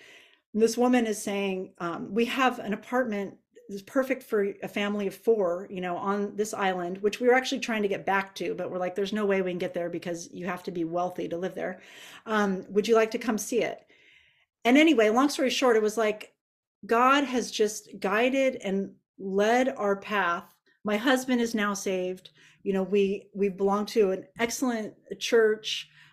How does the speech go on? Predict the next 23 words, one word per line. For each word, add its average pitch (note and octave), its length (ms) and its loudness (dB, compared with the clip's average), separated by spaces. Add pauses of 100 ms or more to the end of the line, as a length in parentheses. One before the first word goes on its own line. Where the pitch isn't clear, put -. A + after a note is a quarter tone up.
(120)
um, E3+ 480 -6
Bible A#3 320 6
believing, A#3 560 2
but F#3 340 -2
spirit A#3+ 540 2
filled. A3 540 2 (160)
I, - 420 -10
I G#3+ 40 2
mean, A#3+ 140 2
it's B3+ 160 0
just, D4 220 0
it's - 180 -4
just C4+ 220 -4
been A#3+ 80 2
a A#3 80 2
journey. G#3 300 2
I've F#3 160 -2
not A3+ 300 0
stopped G3+ 300 -4
growing. G3+ 320 0
I've F3+ 120 -4
not G3+ 340 -2
stopped G3 520 -4